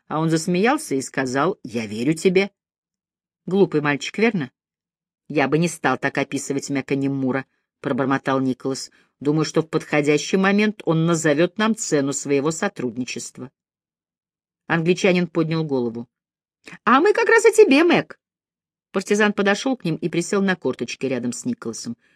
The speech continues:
«И что вы говорили?» «Роин считает себя жестоким злодеем, заставившим её идти всю ночь».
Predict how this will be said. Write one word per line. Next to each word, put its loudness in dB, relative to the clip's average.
«И -2
что 4
вы 4
говорили?» 0
«Роин 8
считает 2
себя 4
жестоким 2
злодеем, 6
заставившим 0
её 0
идти -6
всю -4
ночь». -6